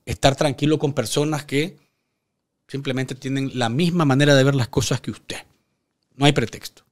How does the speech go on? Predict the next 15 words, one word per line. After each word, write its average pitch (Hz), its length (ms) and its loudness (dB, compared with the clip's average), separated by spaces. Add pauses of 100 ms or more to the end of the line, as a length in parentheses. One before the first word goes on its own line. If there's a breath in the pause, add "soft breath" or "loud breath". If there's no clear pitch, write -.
(240)
Bien. 131 280 6 (800 loud breath)
Recuerde 208 400 4
que 175 180 2
Just 208 260 6
Roots 208 400 2
Color 208 320 2
Bar, 165 340 2 (680)
Just 214 440 -6
Roots 208 400 -2
Color 175 300 -6
Bar, 160 240 4
está 107 180 -8
esperando 160 420 -4
que 165 80 -8
usted 190 400 -2